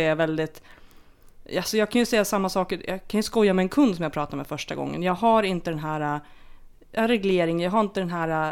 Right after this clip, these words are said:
eh, de här spärrarna liksom så här. Och det känner jag ju själv, så att jag är väldigt på min vakt när jag pratar med en kund, för att säg inget dumt. Det var ju som jag sa till en kund häromdagen, jag, ja, men du, jag skickar någon, eh, snubbe på måndag.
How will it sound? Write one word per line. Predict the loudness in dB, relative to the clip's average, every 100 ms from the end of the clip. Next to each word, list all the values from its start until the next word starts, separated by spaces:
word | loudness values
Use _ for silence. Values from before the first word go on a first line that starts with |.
| -6
eh, | -4
de | -4
här |
spärrarna | -2 0 0 2 2 0
liksom | -4 -8 -8
så | -6
här. | -4
Och | -2
det | -2
känner | 0 2 2
jag | 0
ju | 0
själv, | 0 0 0
så | -4
att | 0
jag | 0
är | 4
väldigt | 4 4 0 -4 -4
på | -4
min | 0
vakt | 0 -2 -4 -10
när | -4 -4
jag |
pratar | -2 -4 -4 -4
med | -4
en |
kund, | -2 -2 -2 -2
för | -4
att | -4
säg | -4 0 0 0
inget | -2 -2
dumt. | -2 -2 -6 -12 -20 -20 -20 -20 -20 -4
Det | 0
var | 2
ju |
som | 2
jag | 2
sa | 0
till | 0 -2
en | -2
kund | -2 0
häromdagen, | 0 2 2 2
jag, | -2 -6 -10 -20 -20 -20 -20 -4
ja, | 6 8
men | 10
du, | 8
jag | 6
skickar | 4 2 4 4
någon, | 4 4
eh, | 2 2
snubbe | 2 2 2
på | 0
måndag. | 0 0 0 -4